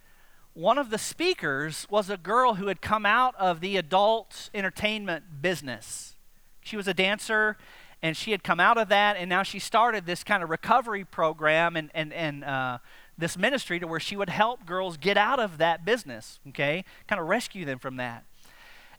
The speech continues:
And so, you know, this was just a very m-,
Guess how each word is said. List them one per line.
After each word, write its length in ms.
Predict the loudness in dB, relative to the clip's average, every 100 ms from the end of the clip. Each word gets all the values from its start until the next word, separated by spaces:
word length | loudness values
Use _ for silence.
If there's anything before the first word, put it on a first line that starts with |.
| 0
And 180 | 0 0
so, 640 | 2 6 6 4 0 -6 -12 -8
you 100 | 0
know, 320 | 2 2 -4 -14 -10
this 160 | -8
was 100 | -8
just 340 | -6 -6 -6 -14
a 60 | -6
very 360 | 0 0 0 -4
m-, 200 | -12